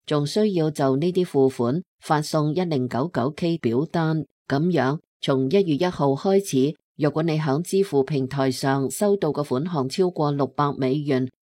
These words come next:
可能就會收到一份一零九九K表格。當然，呢個並唔意味住你已經欠咗任何嘅稅款，而只表示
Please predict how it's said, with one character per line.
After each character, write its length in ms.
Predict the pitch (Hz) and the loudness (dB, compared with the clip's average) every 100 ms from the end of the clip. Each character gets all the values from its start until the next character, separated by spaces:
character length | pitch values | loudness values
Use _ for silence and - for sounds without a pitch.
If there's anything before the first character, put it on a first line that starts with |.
| - | -4
可 120 | 147 | -2
能 160 | 156 | 0
就 160 | 127 135 | 0 0
會 160 | 135 147 | 0 -2
收 240 | 185 180 | 0 0
到 220 | 165 147 | 2 0
一 120 | 147 170 | 0 -4
份 320 | - 135 135 | -2 -2 0
一 100 | 175 | -2
零 260 | 165 135 123 | -2 -2 -4
九 220 | 113 135 | -4 -4
九 200 | 123 135 | -2 -4
K 240 | 147 175 180 | -2 -2 0
表 220 | 117 131 | -2 -4
格。 400 | 147 143 135 - _ _ | -2 -2 -2 -4 _ _
當 260 | - 180 180 | -4 0 0
然， 260 | 151 131 127 | 2 2 2
呢 80 | 175 | 0
個 140 | 165 | 0
並 220 | - 139 | 0 0
唔 140 | 135 123 | 0 0
意 140 | 135 | 0
味 260 | 156 143 135 | 2 2 0
住 140 | 135 135 131 _ - | 4 4 4 _ -6
你 100 | 143 | -2
已 180 | 156 165 | 0 2
經 180 | 196 196 | 2 2
欠 220 | 170 151 | 2 0
咗 260 | 135 139 | 0 0
任 220 | 175 139 131 | 0 0 0
何 180 | 139 | -2
嘅 160 | 117 139 | -2 -2
稅 220 | 147 139 | 0 0
款， 400 | 139 120 123 170 - _ - | 0 -2 0 -2 -6 _ -2
而 80 | 139 131 | 0 2
只 160 | 139 180 | 0 0
表 220 | 135 143 | 4 2
示 340 | 180 151 135 | 2 2 0